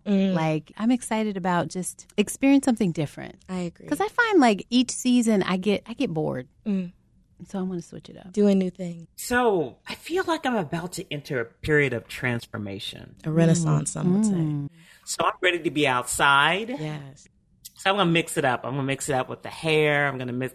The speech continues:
Speaker 3: mix it up, um, with what I'm doing, um, doing different things. Kinda like you, wanna try something different.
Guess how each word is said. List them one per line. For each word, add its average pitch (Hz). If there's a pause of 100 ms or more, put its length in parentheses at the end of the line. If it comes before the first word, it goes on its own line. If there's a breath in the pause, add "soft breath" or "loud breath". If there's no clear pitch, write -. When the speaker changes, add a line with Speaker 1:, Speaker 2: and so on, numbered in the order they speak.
(100)
Speaker 3:
mix 135
it 123
up, 123 (640 soft breath)
um, 62 (360)
with 123
what 127
I'm 117
doing, 151
um, 120
doing 127
different 120
things. 147
Kinda - (120)
like 339
you, 175
wanna 151
try 180
something 160
different. -